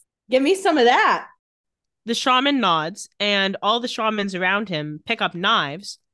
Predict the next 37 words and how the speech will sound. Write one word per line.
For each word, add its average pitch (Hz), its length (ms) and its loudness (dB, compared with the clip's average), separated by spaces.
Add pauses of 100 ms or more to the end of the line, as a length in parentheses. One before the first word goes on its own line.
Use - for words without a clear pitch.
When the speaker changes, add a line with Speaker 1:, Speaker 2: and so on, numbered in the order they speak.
(440)
Speaker 2:
and 196 140 2
the 202 40 2
main 208 220 2
shaman 185 360 -2
says, 131 340 -10 (340)
"She - 220 -2
accepts - 580 -4 (100)
our 175 360 2
singular 180 500 -2
lives - 420 -16 (300)
so - 140 -12
that 196 180 -10
she - 160 -4
may 165 140 0
have 196 240 -4
many." 269 360 -4 (380)
And 302 140 2
she 320 100 2
says, 220 160 0
"Hold 381 180 0
on 214 160 0
now." 185 180 -6 (460)
Speaker 1:
She 277 100 -8
says, 240 200 -14
"Mm, 403 300 -4 (340)
that 415 200 2
doesn't 254 260 0
sound 170 300 -4
great." 165 380 -8 (360)
Speaker 2:
And 311 180 -2
then 359 280 0
all 269 200 4
the 285 100 -2
shamans 254 480 0
in 220 100 -6
the 202 80 -4
circle 220 640 -6